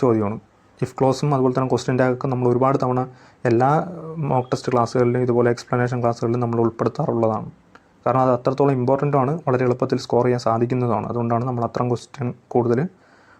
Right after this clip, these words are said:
ഉൾപ്പെടുത്തുന്നത്. ഇപ്പോൾ ഇവിടെ ഏതായിരിക്കും ആൻസറായിട്ട് വരുന്നത്? അപ്പോൾ സ്-, ശ്രദ്ധിക്കേണ്ടത്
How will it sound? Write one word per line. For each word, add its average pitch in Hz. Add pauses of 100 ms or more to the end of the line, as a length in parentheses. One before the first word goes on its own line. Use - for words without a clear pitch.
(140)
ഉൾപ്പെടുത്തുന്നത്. 113 (840)
ഇപ്പോൾ -
ഇവിടെ 135
ഏതായിരിക്കും 123
ആൻസറായിട്ട് 113
വരുന്നത്? 110 (4000)
അപ്പോൾ 143
സ്-, -
ശ്രദ്ധിക്കേണ്ടത് 131